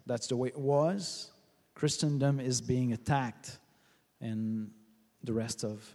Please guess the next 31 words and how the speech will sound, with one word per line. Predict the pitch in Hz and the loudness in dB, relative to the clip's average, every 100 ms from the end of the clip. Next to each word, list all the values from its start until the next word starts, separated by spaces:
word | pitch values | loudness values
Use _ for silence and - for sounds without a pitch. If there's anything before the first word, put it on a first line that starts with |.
| - | -10
America, | 110 110 127 - 117 | -6 -4 -4 -4 -2
North | 110 107 113 | 0 0 -2
America. | 135 127 104 - 117 135 | 0 -2 -4 -6 -8 -8
So | - - 120 | -8 -4 -4
I | 113 | -2
think | 113 139 131 | -2 -2 0
that | 120 101 | -2 -2
the | 107 | -4
differences | 107 147 - 135 107 - 117 107 - 113 | -2 -4 0 0 2 0 0 -2 -4 -2
in | 110 | -2
our | 104 | -2
experience | 101 - 135 123 110 - | -4 -4 0 2 2 -2
of | - - | -6 -8
Christianity | 113 - - 123 147 117 117 117 - - - - - - | -8 -4 -2 0 0 -2 -6 -8 -12 -20 -20 -20 -16 -4
will, | 120 117 110 107 | 0 0 -2 -4
uh, | 101 - 113 | -8 -10 -8
uh, | 104 - 123 | -8 -8 -4
grow | 110 | -2
smaller | 113 - 120 117 | 0 0 2 2
and | 110 107 | 0 -2
smaller. | - 117 135 110 104 | -4 -4 -4 -6 -6
So | - 107 107 | -4 -4 -2
th-, | 123 120 - - - | -4 -6 -14 -10 4
we | 131 | 6
will | 139 127 | 8 6
have | 117 120 - | 4 0 0
opportunities | - 127 120 123 107 113 107 - | 2 2 2 -4 -4 -6 -8 -6
to | 107 | -2
reach | 110 107 | -2 -2
out | 113 104 | -6 -4
and | 110 | -8